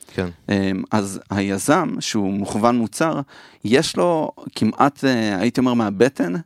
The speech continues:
Speaker 2: את היכולת לעשות את זה. אבל ברגע שהחברה טיפה גדלה,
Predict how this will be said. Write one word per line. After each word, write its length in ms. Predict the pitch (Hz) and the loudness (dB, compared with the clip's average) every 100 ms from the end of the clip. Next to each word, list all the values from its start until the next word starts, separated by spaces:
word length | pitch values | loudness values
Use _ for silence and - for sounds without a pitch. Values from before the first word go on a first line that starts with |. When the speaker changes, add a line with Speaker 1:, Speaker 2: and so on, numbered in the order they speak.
| - | -2
Speaker 2:
את 120 | - | 0
היכולת 360 | 110 - 117 | 0 0 0
לעשות 340 | 98 98 101 92 | -2 -4 -6 -6
את 60 | |
זה. 80 | 92 - _ - - - - - | -8 -12 _ -20 -20 -20 -16 0
אבל 180 | 101 107 | 2 4
ברגע 320 | 107 131 151 | 2 2 0
שהחברה 1160 | - 113 107 - 101 95 95 95 98 110 107 | 0 0 0 -2 -2 0 -2 -4 -4 -2 0
טיפה 260 | 127 123 120 | 0 0 -2
גדלה, 360 | 110 104 135 | -2 -2 -4